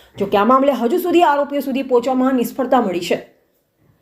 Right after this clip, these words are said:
સામાન્ય રીતે વન વિભાગ દ્વારા સમયાંતરે ખેડૂત સાથે બેઠકો કરી વન્યજીવનું રક્ષણ થાય તે માટે વિવિધ સૂચનો આપતા હોય છે. જો કે સાબરકાંઠા જિલ્લામાં બે દીપડાના મોત થયા બાદ હાલમાં તંત્ર દ્વારા ઈડર વિસ્તારના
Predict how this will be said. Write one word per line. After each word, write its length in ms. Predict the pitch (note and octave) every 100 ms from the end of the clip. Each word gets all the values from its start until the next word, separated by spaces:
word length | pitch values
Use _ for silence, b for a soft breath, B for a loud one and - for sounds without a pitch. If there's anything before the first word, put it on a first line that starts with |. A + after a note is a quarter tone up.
| _ _ _ _
સામાન્ય 520 | - D#4+ G#4 A4+ A4
રીતે 260 | F4+ E4 F4+
વન 220 | D4+ D4
વિભાગ 340 | C#4+ C4+ D4
દ્વારા 260 | C#4 C#4+ D4
સમયાંતરે 680 | D4+ B3+ A#3 A#3+ C#4+ C4+ C#4
ખેડૂત 260 | C4+ A3+
સાથે 320 | A3 A3 G#3 C#4
બેઠકો 360 | C4 C4 C4
કરી 240 | C4 B3+ D4+
વન્યજીવનું 580 | A3+ G#3+ G#3+ G#3 G3+
રક્ષણ 320 | G3 G3 D4 D4+
થાય 240 | D4 D4
તે 140 | D4+
માટે 280 | C4 B3 B3+
વિવિધ 260 | A3 A3+ A3+
સૂચનો 340 | A3+ G#3+ A3
આપતા 280 | C4 A#3 A3
હોય 180 | F#3 F#3
છે. 280 | G#3+ G#3 -
જો 120 | G3
કે 100 | A3+
સાબરકાંઠા 560 | A#3 C#4+ F#4+ D#4 E4
જિલ્લામાં 460 | F4 D#4+ D#4 D#4 D#4+
બે 120 | C#4
દીપડાના 420 | B3+ C4 C4 C4+
મોત 280 | C4+ A3+ A3+
થયા 180 | A#3+ A3
બાદ 260 | G#3 A#3+ A#3
હાલમાં 380 | G#3+ G3+ G#3
તંત્ર 300 | G#3 B3 D#4
દ્વારા 280 | D4+ C4+ C4
ઈડર 240 | B3+ A3+ A3+
વિસ્તારના 640 | A3 - A#3 A#3+ A3+